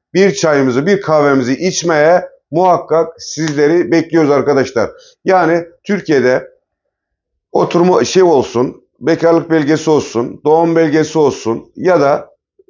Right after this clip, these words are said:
diğer evraklarınız olsun ya da Türkmenistan'dan boşandığınıza dair evrak olsun. Bunları Türkmenistan'dan buraya getirtirebiliyoruz. Buradaki evraklarınızı da Türkmenistan'a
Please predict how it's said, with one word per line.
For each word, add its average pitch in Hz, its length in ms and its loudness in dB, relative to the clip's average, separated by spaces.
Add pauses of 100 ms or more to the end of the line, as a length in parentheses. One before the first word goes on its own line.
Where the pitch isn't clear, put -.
(600)
diğer 185 240 2
evraklarınız 160 640 2
olsun 127 500 -2 (360)
ya 165 180 2
da 160 140 2
Türkmenistan'dan 165 960 -2
boşandığınıza 160 720 2
dair 160 280 2
evrak 147 420 2
olsun. 127 380 -2
Bunları 170 500 2 (400)
Türkmenistan'dan 175 800 0
buraya 190 180 4
getirtirebiliyoruz. 190 1000 0 (420)
Buradaki 175 420 2
evraklarınızı 170 800 2
da 185 340 0 (140)
Türkmenistan'a 160 1000 -2